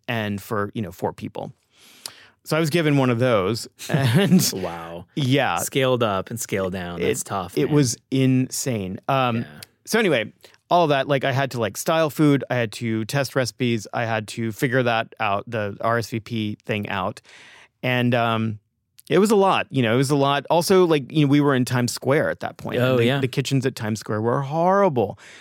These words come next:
Speaker 1: They were individual galley kitchens. And so imagine eight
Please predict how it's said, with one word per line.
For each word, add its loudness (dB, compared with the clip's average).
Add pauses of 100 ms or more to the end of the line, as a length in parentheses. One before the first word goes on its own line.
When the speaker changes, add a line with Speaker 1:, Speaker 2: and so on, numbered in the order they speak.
Speaker 1:
They 2
were 4
individual 4
galley 0
kitchens. -2 (300)
And 0
so 4 (240)
imagine 2 (380)
eight 0